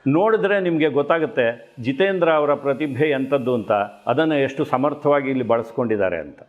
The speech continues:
ಸಾಮಾನ್ಯವಾಗಿ ಹಿಂದಿ ಚಿತ್ರಗಳಲ್ಲಿ ಜಿತೇಂದ್ರ, ಧರ್ಮೇಂದ್ರ ಈ ನಾಯಕರು ಯಾರಿಗೂ ಮೀಸೆ ಇರೋದಿಲ್ಲ. ಆದರೆ ಇಲ್ಲಿ ಜಿತೇಂದ್ರ ಅವರಿಗೆ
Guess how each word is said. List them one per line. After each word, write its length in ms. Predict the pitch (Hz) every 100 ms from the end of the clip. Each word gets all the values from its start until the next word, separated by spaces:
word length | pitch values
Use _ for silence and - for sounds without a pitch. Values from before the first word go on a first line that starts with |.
| _ _ -
ಸಾಮಾನ್ಯವಾಗಿ 720 | 143 196 214 220 202 196 202
ಹಿಂದಿ 300 | 165 170 202
ಚಿತ್ರಗಳಲ್ಲಿ 880 | 175 180 175 165 160 165 170 127 - - _ -
ಜಿತೇಂದ್ರ, 480 | 117 160 180 170 156 156 131
ಧರ್ಮೇಂದ್ರ 480 | 143 156 165 143 143 143 139
ಈ 140 | 143 156
ನಾಯಕರು 480 | 135 160 175 180
ಯಾರಿಗೂ 720 | 165 139 175 170 180 120 - - _ -
ಮೀಸೆ 420 | 143 202 196 202
ಇರೋದಿಲ್ಲ. 400 | 165 143 117 95 90 - _
ಆದರೆ 320 | 139 170 190 156
ಇಲ್ಲಿ 580 | 180 202 143 - - 131
ಜಿತೇಂದ್ರ 520 | 117 156 190 175 165
ಅವರಿಗೆ 640 | 151 147 151 120 113 -